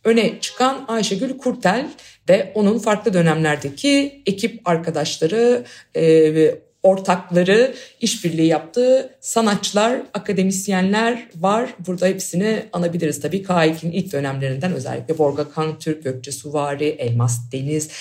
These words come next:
gibi isimleri, e, K ikide organizasyonda da küratöryel ve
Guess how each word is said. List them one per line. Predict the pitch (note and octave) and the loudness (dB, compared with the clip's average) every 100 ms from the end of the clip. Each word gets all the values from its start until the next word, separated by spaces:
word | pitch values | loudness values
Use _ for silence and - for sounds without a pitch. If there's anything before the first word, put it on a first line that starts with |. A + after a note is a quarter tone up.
| - - | -20 -16
gibi | A#2 D#3 | -14 -10
isimleri, | - D3+ C#3+ C3+ F3 G#3 - - - | -8 -6 -4 2 2 0 -6 -14 -6
e, | C#3 C3 A#2+ A#2+ | -2 2 4 4
K | A#2+ D3 C#3+ | 2 2 0
ikide | C#3 - D#3 | -2 -2 0
organizasyonda | C#3 C3+ C#3 C3+ C3 - D3 C#3 C#3 F3 | 0 -4 -4 -4 -4 -4 -4 -2 0 2
da | C3+ A#2+ - | 2 0 0
küratöryel | C#3+ B2 C#3 B2+ D3 D3 C#3 A#2+ B2+ | -2 0 0 0 0 0 0 -2 -4
ve | C3 | -6